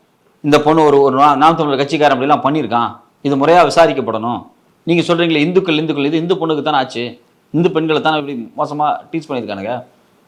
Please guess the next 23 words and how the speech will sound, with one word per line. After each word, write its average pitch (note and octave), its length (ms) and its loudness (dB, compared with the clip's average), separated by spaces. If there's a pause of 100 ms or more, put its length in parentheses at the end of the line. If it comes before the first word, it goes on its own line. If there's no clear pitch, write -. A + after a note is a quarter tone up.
(580)
அப்பெல்லாம் A#3+ 520 6
எதுவும் F#3+ 200 4
வாயே F#3 240 8 (100)
திறக்கல. C3 280 0 (1700)
அதே G3 200 4
மாதிரி G3 240 4
எடப்பாடி G3+ 360 6
பழனிசாமி F#3 460 2
அப்பெல்லாம் F#3 280 6
அப்படி F3+ 120 4
இப்படின்னு F3 220 0
இருந்துட்டு D3 320 0 (880)
அந்த G#2+ 160 -6
குற்றவாளி G3+ 720 4 (400)
செத்து G3+ 220 2
போயிட்டான். C3 300 0 (880)
ஏற்கனவே G3 500 4 (120)
மருந்து G3+ 220 4
சாப்பிட்ருக்கான், D3+ 520 2
அவனோட E3+ 280 0
சைடு G3 200 4
எஃபெக்ட் D#3 240 -4
இருந்திருக்கு. C#3+ 380 -2